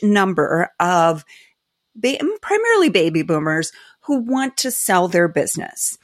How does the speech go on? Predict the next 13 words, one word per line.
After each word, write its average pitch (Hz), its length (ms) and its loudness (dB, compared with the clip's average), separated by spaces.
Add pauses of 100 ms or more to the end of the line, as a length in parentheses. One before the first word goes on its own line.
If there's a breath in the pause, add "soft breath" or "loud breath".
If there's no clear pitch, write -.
(320 loud breath)
So 233 180 2
there's 233 320 2
almost 285 380 0
a 202 40 0
tsunami 180 920 0
of 143 100 -6
businesses 156 720 -2
that 175 220 0
will 220 500 2
be 190 280 -6
up 175 260 -2
for 175 180 -6
sale. 143 460 0